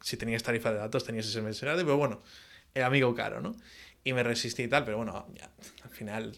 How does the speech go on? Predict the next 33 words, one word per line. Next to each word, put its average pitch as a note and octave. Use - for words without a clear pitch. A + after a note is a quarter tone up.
<laughs> F3
tienes A2
que, G#2
te C3
acaba, A2
un A2
tema A2
de A2
WhatsApp, A2+
tardé A2
mucho A2+
en A2+
meterme, B2+
estuve B2+
con A#2
el A2+
tema A2+
de A2
Telegram, A#2+
porque A#2
me A2+
dejaba G#2+
hacerlo A2+
desde A2
el A2+
ordenador A2+
y A#2+
tal, A#2
pero G#2+
WhatsApp G#2
no G2+
había G2
manera, A2+